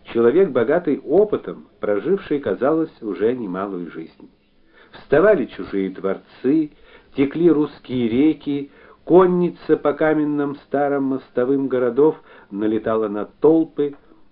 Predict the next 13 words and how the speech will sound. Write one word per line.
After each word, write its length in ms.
плакала 540
женщина 640
над 240
кем-то, 560
и 220
все 500
это 320
было 340
как 260
звук 420
кузнечика 680
в 60
траве. 400